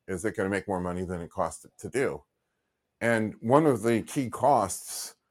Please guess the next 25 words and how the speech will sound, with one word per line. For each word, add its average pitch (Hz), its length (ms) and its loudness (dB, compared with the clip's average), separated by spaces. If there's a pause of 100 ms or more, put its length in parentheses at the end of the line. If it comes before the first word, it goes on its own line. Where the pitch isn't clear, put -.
(240)
in 110 120 2
anything 127 360 2
that's - 160 -4
capital 98 400 -2
intensive, 117 480 -6
for, 76 140 -12
so 98 180 -2
forget 95 320 -2
lemonade 113 360 2
stands, 95 420 -4
but - 120 -14
now 104 220 -2
imagine, 98 580 2 (380)
uh, 98 140 -6
buying 104 440 2
a, 90 40 -2 (500)
a 78 80 -6
two 113 160 -2
hundred 95 200 -2
acre 101 220 -2
property 110 520 4
and 85 100 -6
planting 95 340 -8
lemon 113 260 0
trees. - 520 -12